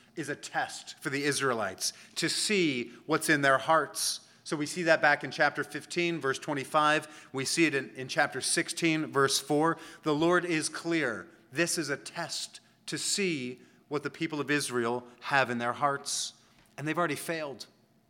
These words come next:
In chapter fifteen and chapter sixteen, they're guilty of grumbling, bitterness, faithlessness.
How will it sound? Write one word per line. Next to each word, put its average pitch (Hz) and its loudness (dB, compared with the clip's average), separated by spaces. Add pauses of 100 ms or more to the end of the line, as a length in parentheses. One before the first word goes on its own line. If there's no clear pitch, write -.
(360)
In 131 -8
chapter 151 2
fifteen 156 -2
and 127 -6
chapter 135 0
sixteen, 156 -4
they're 123 -4
guilty 135 -6
of 110 -12 (220)
grumbling, 143 0 (160)
bitterness, 139 -2
faithlessness. 131 -4